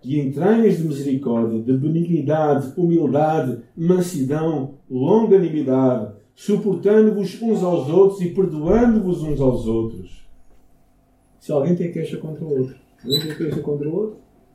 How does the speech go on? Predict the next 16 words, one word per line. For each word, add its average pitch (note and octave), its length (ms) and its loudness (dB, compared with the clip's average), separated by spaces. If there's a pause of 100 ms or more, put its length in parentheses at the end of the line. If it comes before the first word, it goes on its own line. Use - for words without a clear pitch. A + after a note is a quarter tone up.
perdoa F#3+ 640 0
e D#3+ 60 -16
suporte-se. - 640 -10 (3250)
"E A2+ 60 -4
sobre D#3 360 2
tudo C3+ 280 2
isto, E3+ 240 4
revesti-vos C3+ 520 -2
do E3 160 2
amor, B2+ 460 4
que A#2+ 80 -4
é A#2 40 0
o A2+ 60 -2
vínculo A2+ 320 -4
da G#2 80 -6
perfeição." E2+ 680 -14